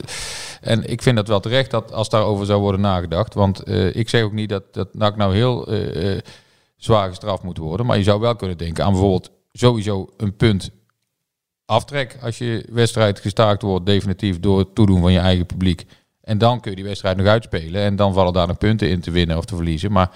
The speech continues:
ja, zo, zo is het sportief gezien natuurlijk, eh, ja, eh, ik zei straks al voor de gein, die jongens, eh, die dat bier gooien, die worden straks op een platte kar door de stad, eh, gereden. En duizenden Bredana's staan ze toe te juichen, want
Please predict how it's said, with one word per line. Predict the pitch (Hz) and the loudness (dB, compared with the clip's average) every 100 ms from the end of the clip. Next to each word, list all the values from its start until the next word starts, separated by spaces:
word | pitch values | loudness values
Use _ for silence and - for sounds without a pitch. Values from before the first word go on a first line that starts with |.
| - - - _ - | -10 -20 -20 _ -20
ja, | _ 117 107 | _ -6 -2
zo, | 107 120 120 - _ _ | 2 2 0 -8 _ _
zo | 107 92 131 131 | -4 2 2 0
is | 98 92 | -4 -4
het | 90 | -4
sportief | - - 104 - 170 | -6 -2 0 4 4
gezien | - 92 85 113 - _ _ _ _ _ | 4 2 2 0 -4 _ _ _ _ _
natuurlijk, | - 110 98 92 - _ _ | -2 2 4 2 -4 _ _
eh, | 95 87 - - - _ _ | -10 -10 -12 -16 -20 _ _
ja, | 120 123 120 - | -2 -2 -2 -10
eh, | - 117 55 50 - - | -10 -10 -10 -16 -20 -16
ik | - 107 | -8 0
zei | 110 | 0
straks | 107 117 - | 0 -2 -2
al | 98 | -4
voor | 104 | -2
de | |
gein, | 104 120 95 113 - _ _ _ - - - | 2 2 0 -4 -12 _ _ _ -18 -16 -6
die | 104 | 4
jongens, | 110 107 98 - | 6 8 6 2
eh, | 101 | -2
die | 98 | 0
dat | 98 92 | 0 2
bier | 110 131 | 4 6
gooien, | 104 85 95 | 6 4 4
die | 113 95 | 2 0
worden | 87 92 | -2 -4
straks | - 95 | -4 -2
op | 101 | -4
een | 95 | -4
platte | - 98 - | 0 0 0
kar | 107 101 | 0 0
door | 98 101 | 0 -2
de | |
stad, | - 131 135 - | 0 0 0 -4
eh, | |
gereden. | 123 104 104 95 87 | -4 -2 0 0 0
En | 104 | 0
duizenden | 110 107 92 92 | 2 0 -2 -8
Bredana's | 92 95 101 101 101 101 | -8 -6 0 0 0 -2
staan | - 110 | 0 -2
ze | 104 | -2
toe | 151 | -6
te | 160 | -2
juichen, | 156 95 90 135 | 2 0 0 -6
want | 117 | -6